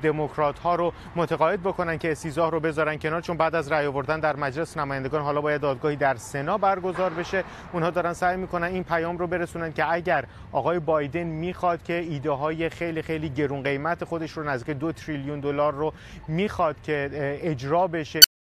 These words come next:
می‌خواد که این قوانین، اه، تصویب بشه، باید به نوعی این استیضاح رو کنار بگذارن در سنا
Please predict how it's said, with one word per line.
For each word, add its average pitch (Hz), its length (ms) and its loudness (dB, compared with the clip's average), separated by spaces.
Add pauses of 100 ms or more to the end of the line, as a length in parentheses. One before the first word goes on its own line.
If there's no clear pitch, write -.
(280)
می‌خواد 175 340 -4
که 165 80 -6
این 151 160 -6
قوانین، 139 500 -2 (300)
اه، 143 260 2
تصویب 156 640 -4
بشه، 190 320 -2
باید 165 520 0
به 156 120 -2
نوعی 170 220 -4
این 170 160 -4
استیضاح 151 500 -2
رو 151 120 -2
کنار 156 380 -2
بگذارن 160 520 -4
در 156 220 2
سنا 147 500 -4